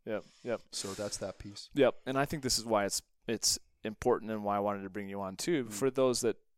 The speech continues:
Speaker 1: that maybe haven't gotten into coaching, you know,
Speaker 2: Sure.
Speaker 1: or <laughs> body awareness, or,
Speaker 2: Sure.
Speaker 1: you know, waiting until things break and then you're doing
Speaker 2: Right.
Speaker 1: the unwinding. It's
Speaker 2: Totally.
Speaker 1: like, um, you know, it's, for those that are listening,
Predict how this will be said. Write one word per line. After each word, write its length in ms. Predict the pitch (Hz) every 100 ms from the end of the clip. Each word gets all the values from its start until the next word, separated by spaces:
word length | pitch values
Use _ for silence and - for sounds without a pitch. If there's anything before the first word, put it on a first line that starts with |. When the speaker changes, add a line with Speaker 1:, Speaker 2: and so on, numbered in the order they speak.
| _ _ -
Speaker 1:
that 160 | 123
maybe 200 | 127 123
haven't 400 | 107 - 135 131 117
gotten 240 | 101 107
into 560 | 101 101 107 98 92 101 _ _ _ _
coaching, 500 | - 95 - 113 180 - _
you 100 | 131
know, 140 | 101 110
Speaker 2:
Sure. 200 | 120 110
Speaker 1:
or 240 | 95 95
<laughs> 320 | - - 180 - - - _ -
body 240 | 117 117
awareness, 680 | 104 98 92 101 147 - -
or, 120 | 113
Speaker 2:
Sure. 340 | 107 104 104 117
Speaker 1:
you 120 | 113
know, 100 | 101
waiting 320 | 113 127 139
until 220 | 131 127
things 240 | 117 113 -
break 560 | - 95 107 - - -
and 180 | 110 101
then 260 | 135 160 180
you're 120 | 139
doing 460 | 120 117 110 110 101
Speaker 2:
Right. 100 | 101
Speaker 1:
the 140 | 110
unwinding. 540 | 107 101 98 98 98
It's 160 | 98 107
Speaker 2:
Totally. 240 | 98 - - - - - _
Speaker 1:
like, 80 | 98
um, 400 | 92 92 92 90 - _
you 120 | 165
know, 120 | 143
it's, 160 | 117 - - 50 - _ _ _ -
for 220 | - 151
those 180 | 143 151
that 140 | 151
are 60 | 127
listening, 640 | 127 175 - 113 110 123